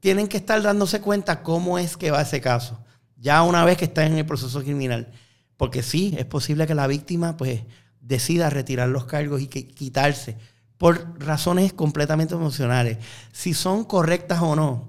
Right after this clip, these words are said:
eso no le toca al fiscal adjudicar. Pero sí el fiscal tiene que tener en mente, al igual que la policía, si esta persona va a ser peligrosa eventualmente, debe de continuar con el procedimiento.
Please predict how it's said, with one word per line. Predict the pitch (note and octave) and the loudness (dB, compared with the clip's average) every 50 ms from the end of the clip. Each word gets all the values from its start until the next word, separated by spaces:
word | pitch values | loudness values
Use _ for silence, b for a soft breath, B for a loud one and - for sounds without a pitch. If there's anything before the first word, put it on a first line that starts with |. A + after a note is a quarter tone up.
| - - | -10 -8
eso | C3+ - - E3+ | -6 -4 -2 -2
no | E3+ E3 E3+ | -2 0 0
le | F3 D#3+ D#3+ | 0 0 0
toca | D#3 D3+ D#3 E3 | 0 0 0 0
al | D#3 - | 0 -2
fiscal | - C3 A#2+ - - C3+ C#3 D3+ | -2 -6 -6 -2 -2 0 0 0
adjudicar. | C#3 B2 B2 B2 A2+ A2 A2 - B2 B2+ A2 A2 - - - _ _ _ _ _ _ _ _ _ _ _ - | 0 0 0 0 -2 -2 -4 -4 -4 -4 -4 -6 -8 -12 -16 _ _ _ _ _ _ _ _ _ _ _ -4
Pero | C3 C3 B2+ B2 | -2 -2 0 -2
sí | B2 - D3+ D#3 | -2 0 0 0
el | D#3+ D#3+ | 0 0
fiscal | D#3 D3+ D#3+ D#3 - E3+ D#3+ F3 F3 - | -2 -4 -4 -4 -2 -2 -2 -2 -2 -6
tiene | - D3 C#3 C#3+ | -6 -4 -4 -2
que | D3 | -2
tener | C#3 C#3+ C#3+ C#3 | -2 -2 -2 -2
en | C#3 | -2
mente, | C#3 C#3 D3 D#3+ F3+ | -2 -2 -2 -2 -2
al | D#3 C#3 | -2 0
igual | B2 A#2+ A#2+ A#2+ | 0 0 0 -2
que | - C#3+ | -2 -2
la | C#3+ C#3+ | -2 -2
policía, | C3+ C3+ C3 B2+ B2 - C3+ C#3+ D#3 D3+ B B B B B B B | 0 -2 -2 -2 -4 -4 -4 -4 -4 -6 B B B B B B B
si | B - - - D3 | B -12 -6 -2 -2
esta | D3 D#3 - G#3 G#3 | -2 0 0 -2 -2
persona | G#3 G#3 G3 F#3 - A3 G#3+ G3 E3 D3 B2+ B2 B2+ - - - A#2 | 0 -2 -2 0 0 0 2 2 4 2 2 0 -2 -6 -12 -8 -4
va | B2 B2+ | -4 -2
a | |
ser | B2 - F3 G3 - | -2 -2 -4 -4 -2
peligrosa | - D#3 D3 C#3 C#3+ D#3+ E3+ E3 D#3 C#3+ A#2+ A2+ A2+ - - - - | -2 -2 0 0 0 0 0 0 0 -2 -2 -4 -4 -10 -18 -20 -12
eventualmente, | - A#2+ B2+ B2+ B2 B2 D#3+ E3+ F3+ G3 G3+ F#3 D#3+ C#3+ - - G#2 A2 - b b b b b b b b _ _ _ _ _ _ _ | -6 -4 -4 -4 -2 -2 0 0 0 0 0 0 -2 -2 -4 -6 -8 -10 -10 b b b b b b b b _ _ _ _ _ _ _
debe | B2 A#2+ B2+ B2 | -6 -2 0 2
de | B2+ C3 | 2 2
continuar | C3+ C#3+ C#3 C3+ B2+ D3 C3 B2+ B2 B2 | 0 -2 -4 -2 -2 -2 -2 -2 -2 -2
con | B2+ B2 | -4 -4
el | A#2+ | -4
procedimiento. | - A#2+ A2+ - A#2+ A2+ A2 G#2 G#2 F#2+ F#2+ F#2+ - - | -4 -6 -6 -6 -6 -6 -6 -6 -6 -8 -12 -14 -16 -20